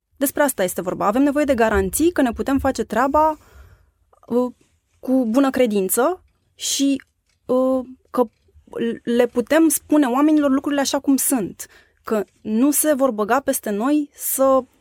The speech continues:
uh, schimbe, uh, povestea cumva.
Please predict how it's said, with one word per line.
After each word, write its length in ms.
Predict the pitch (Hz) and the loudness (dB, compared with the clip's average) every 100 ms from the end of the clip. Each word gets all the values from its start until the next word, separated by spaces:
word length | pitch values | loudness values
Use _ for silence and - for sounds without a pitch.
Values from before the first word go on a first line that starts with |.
| _ | _
uh, 520 | - 233 233 226 220 214 226 - 214 | -2 2 2 2 0 -4 -8 -8 -8
schimbe, 840 | - - 277 277 269 269 262 254 - - - - - | -8 0 2 4 4 2 2 -2 -10 -20 -20 -20 -8
uh, 420 | - 220 220 208 208 240 - _ _ _ - - - | -2 0 0 -4 -6 -14 -20 _ _ _ -20 -8 0
povestea 520 | 233 254 - - 180 | 2 2 0 -10 -8
cumva. 440 | - 190 190 165 | -4 -2 -2 -4